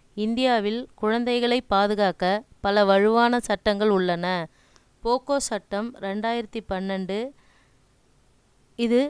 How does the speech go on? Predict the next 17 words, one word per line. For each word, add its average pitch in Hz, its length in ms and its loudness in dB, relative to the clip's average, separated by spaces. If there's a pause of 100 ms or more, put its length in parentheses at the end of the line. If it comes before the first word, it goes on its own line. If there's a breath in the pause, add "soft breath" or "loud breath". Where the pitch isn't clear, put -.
(200)
பதினெட்டு 247 520 0
வயதுக்குட்பட்ட 220 800 0
குழந்தைகளை 208 600 -2 (640)
பாலியல் 247 520 4
வன்கொடுமை, 214 680 2 (220)
பாலியல் 240 580 0 (100)
துன்புறுத்துதல் 226 880 0 (460 soft breath)
மற்றும் 226 500 0 (280)
ஆபாச 226 460 2
படங்களுக்காக 214 960 -2
பயன்படுத்துதல் 214 840 -2 (420 soft breath)
ஆகியவற்றிலிருந்து 214 1000 -2 (140)
பாதுகாக்க 220 680 -4
உருவாக்கப்பட்ட 214 760 -6 (140)
ஒரு 196 240 -4 (460 soft breath)
மிக 214 300 -2
கடுமையான 214 600 -2